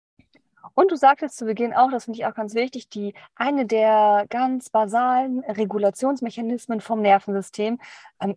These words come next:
ist die Atmung. Das ist ja auch das Thema. Und insbesondere über das Essen können wir unser Nervensystem mitregulieren. Deswegen ist Essen so eine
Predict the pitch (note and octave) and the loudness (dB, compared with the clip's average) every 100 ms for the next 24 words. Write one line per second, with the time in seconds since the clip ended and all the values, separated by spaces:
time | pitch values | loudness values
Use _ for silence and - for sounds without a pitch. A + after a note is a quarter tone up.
0 | - A3+ G#3+ G3+ F3+ F#3 - F#3 G#3 - | -4 -4 -4 -8 -6 -2 0 0 0 0
1 | B3+ F4+ F#4 A3 G#3+ G3+ F3+ F3+ - - | 0 0 -2 -6 -4 -4 -4 -10 -8 -6
2 | B3+ A#3 A#3+ - _ _ C#4 E4 B3 A#3+ | -2 -2 -4 -10 _ _ 2 6 6 6
3 | C4 - F#4 - A#3+ G3+ G#3 G#3+ B3 G4 | 0 -2 -4 -4 -2 0 0 0 2 2
4 | - _ _ _ _ _ - A#3+ D4+ B3+ | -2 _ _ _ _ _ 0 6 6 4
5 | - G3 - C4+ D4+ D#4+ - A#3+ B3 B3+ | 0 -2 -2 -4 -6 -8 -12 -6 -2 0
6 | C4+ C4 B3+ B3+ - A3+ A3 A3+ G#3 G3+ | 0 2 0 -2 -6 -6 -4 0 0 0
7 | A3+ A3 - A#3+ A3+ B3+ - F#3 F3 F3 | -4 -10 -8 -6 -2 -4 -4 -6 -4 -4
8 | E3+ E3+ F3+ - G#3+ G#3+ A3+ A#3+ A#3 - | -4 -6 -8 -2 0 0 0 -2 0 -2
9 | A#3 - A#3 - B3 A3 A3+ A3 G#3+ | -2 2 0 0 -6 -4 -2 2 2